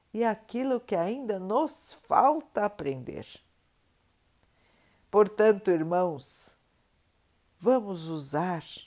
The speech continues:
esta amiga, a paciência, que ela possa estar conosco em todas as nossas situações,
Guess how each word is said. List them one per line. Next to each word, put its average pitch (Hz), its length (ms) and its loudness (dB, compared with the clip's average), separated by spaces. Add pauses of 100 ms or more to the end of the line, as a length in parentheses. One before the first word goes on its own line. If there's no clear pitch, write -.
(840)
esta 214 400 2
amiga, 151 800 -4 (1120)
a - 80 -6
paciência, 135 1040 -6 (1900)
que - 100 -4
ela 269 140 2
possa 247 300 0
estar 208 320 -2
conosco 196 640 0
em 202 120 -2
todas 208 720 6
as 147 260 2
nossas 165 580 2
situações, 156 1120 -2